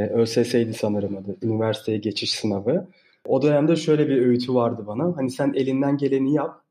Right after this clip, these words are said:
gerisini akışa bırak. Hani olacaksa olur, olmayacaksa olmaz. Ama sen elinden geleni yap. Çünkü yapmadığın zaman hep bir pişmanlık olabilir. Hani şunu farklı yapsaydım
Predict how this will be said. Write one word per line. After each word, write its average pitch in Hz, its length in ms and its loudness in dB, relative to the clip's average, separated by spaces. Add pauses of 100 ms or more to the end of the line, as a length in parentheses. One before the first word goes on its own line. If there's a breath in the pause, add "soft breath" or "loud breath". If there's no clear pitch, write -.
(320)
gerisini 156 440 2
akışa 147 360 0
bırak. 107 320 -2
Hani 113 200 -2
olacaksa 135 540 0
olur, 139 400 2
olmayacaksa 123 560 0
olmaz. 117 420 0
Ama 170 400 0 (320 soft breath)
sen 147 200 0
elinden 143 340 2
geleni 135 280 2
yap. 135 160 -2
Çünkü 127 160 -4
yapmadığın 151 460 2
zaman 147 380 0
hep 151 160 0
bir 151 100 -6
pişmanlık 131 500 -4
olabilir. 123 340 2
Hani 107 140 -6
şunu 139 260 -2
farklı 135 360 0
yapsaydım 131 720 0